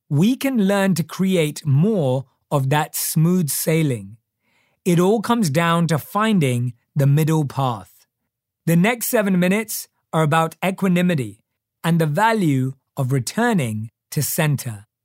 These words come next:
I'm Jay Shetty. Welcome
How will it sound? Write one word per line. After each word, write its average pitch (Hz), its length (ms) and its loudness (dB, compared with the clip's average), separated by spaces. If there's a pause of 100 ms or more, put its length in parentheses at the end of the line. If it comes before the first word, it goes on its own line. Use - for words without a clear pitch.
(760)
I'm 233 220 2
Jay 240 160 2
Shetty. 190 580 0 (220)
Welcome 220 600 0